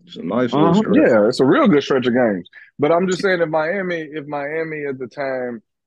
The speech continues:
Speaker 3: still, like, right now, they don't, they don't, they don't have any better wins than we do.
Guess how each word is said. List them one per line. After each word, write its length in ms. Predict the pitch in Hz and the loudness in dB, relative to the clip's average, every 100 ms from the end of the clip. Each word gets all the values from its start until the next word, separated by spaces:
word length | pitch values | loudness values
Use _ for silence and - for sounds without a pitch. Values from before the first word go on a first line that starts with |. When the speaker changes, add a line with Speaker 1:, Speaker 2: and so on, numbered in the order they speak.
| - - | -20 -20
Speaker 3:
still, 460 | - 151 156 143 | -6 0 2 2
like, 180 | 135 123 | 0 0
right 220 | 135 151 | 0 -2
now, 180 | 147 143 | -2 -2
they 160 | 120 151 | -2 -2
don't, 300 | 151 139 117 | -2 -6 -4
they 100 | 160 | -4
don't, 280 | 156 135 110 113 | -4 -8 -10 -6
they 100 | 143 | -4
don't 160 | 147 | -2
have 180 | 143 123 | -2 -2
any 160 | 143 131 | -2 -2
better 240 | 135 123 | -2 -2
wins 280 | 120 127 117 | -4 -8 -8
than 140 | 117 117 | -8 -4
we 140 | 135 | -4
do. 260 | 104 85 | -4 -12